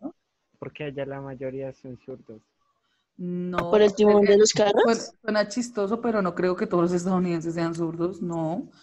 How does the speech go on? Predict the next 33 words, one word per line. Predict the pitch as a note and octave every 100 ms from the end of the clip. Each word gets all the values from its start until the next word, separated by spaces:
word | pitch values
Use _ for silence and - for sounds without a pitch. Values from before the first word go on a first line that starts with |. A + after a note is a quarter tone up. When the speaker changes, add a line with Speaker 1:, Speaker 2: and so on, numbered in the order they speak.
| _
Speaker 1:
¿Valerie? | - F3+ F#3+ G3 D4 - - _ -
Speaker 2:
La | C3+
mayoría. | B2+ A#2+ B2 - A#3 _ _ _
Speaker 3:
¿Por | G3+
el | G#3 G3+
timón | G#3 G#3 G3+
de | G3
los | G3
carros? | - G3 A#3+ B4 - - _ _ _ _
Speaker 1:
Sí, | - G3+
señora, | F3 F#3 E3+ D3+ D3
muy | D#3 D#3+ F3
bien. | F#3+ F3+ D#3
Esa | D3+
es | E3
la | F#3
forma | F3+ G#3 G3+ G#3 G#3
del, | G#3 G3
del | G3+ F#3 F3+
modelo | F3+ D#3+ D#3 E3+
del | F3 E3+
carro. | F3 F#3 D3 D3+ - _ _
En | E3
este | D#3+ F3
caso, | E3 F3+ F#3+
en | G3
Estados | G3+ D#3+ D#3 E3
Unidos, | F#3 E3 D#3
los | D#3 F3
carros | - D#3 D#3+ -
tienen | F3 F3
el | F#3+ F#3
timón | E3+ E3 D#3+ G3+ -